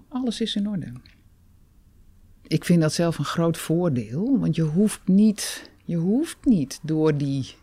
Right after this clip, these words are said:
angst heen. Eh, dus je hoeft ook niet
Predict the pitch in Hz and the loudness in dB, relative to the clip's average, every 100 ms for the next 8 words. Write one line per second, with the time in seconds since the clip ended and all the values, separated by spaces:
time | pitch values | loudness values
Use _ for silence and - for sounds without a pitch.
0 | _ - - 226 285 - - 127 110 110 | _ -20 0 4 4 2 -6 -6 -6 -10
1 | 113 - _ - - - - - - - | -12 -16 _ -20 -20 -20 -20 -20 -20 -20
2 | _ - - 82 85 82 82 80 160 165 | _ -20 -10 -6 -4 -4 -4 -4 -4 -4
3 | 151 175 156 208 - - 196 190 190 190 | -2 -4 -4 -6 -6 -8 -4 -2 2 2
4 | 185 - - - | 0 -4 -8 -12